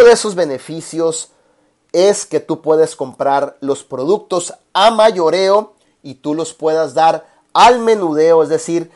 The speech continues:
ganar o tener una ganancia en ese momento, ¿cierto? Entonces, uno de los puntos que yo te puedo dar aquí, uno de los consejos que yo te puedo dar aquí,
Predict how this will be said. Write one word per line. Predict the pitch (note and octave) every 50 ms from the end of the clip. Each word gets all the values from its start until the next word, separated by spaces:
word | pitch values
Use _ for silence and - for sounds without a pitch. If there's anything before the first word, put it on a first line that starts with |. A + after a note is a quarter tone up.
| _ _ _ -
ganar | C3 A#2 D3 C#3 C3+ C3+ D3 D3 D#3 D#3+ D#3+ D#3 _ _ _ _ _ _ _ -
o | - E3 D3+
tener | D3+ - C#3+ C3+ C#3 D3 D3+
una | D#3 D#3+ E3 E3
ganancia | C#3 C#3 B2+ B2+ C#3+ D3 D3 - - D#3+
en | D3+ D3+
ese | E3+ E3+ F3 - F3
momento, | D#3 C#3 B2 A#2 A2+ G#2 G2+ - - A#2
¿cierto? | A2 - E3+ G3 G#3+ G#3 G#3
Entonces, | F#3 E3 E3+ F3+ F#3+ F3 A3 A3+ - - _ _ _
uno | - A#3 C4+ C#4 C4+ C4+
de | B3 G#3+
los | F#3 E3 -
puntos | - - F#3+ G3+ F#3+ G#3+ G#3 -
que | - C#3+
yo | D3+ D3
te | - C#3
puedo | - - D#3+ D#3
dar | D#3 D3+ D3+
aquí, | D3 D3 - D#3+ E3 E3+ F3 E3+ _ _ _ _ _ _ -
uno | - C3+ D3+ E3+
de | F3
los | E3 D3+ -
consejos | - C#3 C3 B2 D3+ D3 D#3+ D#3
que | - C#3+
yo | C3+ C3
te | - D#3
puedo | C#3+ - C#3 C#3+
dar | C#3 C#3 C#3
aquí, | C3+ - - E3+ F#3+ F3+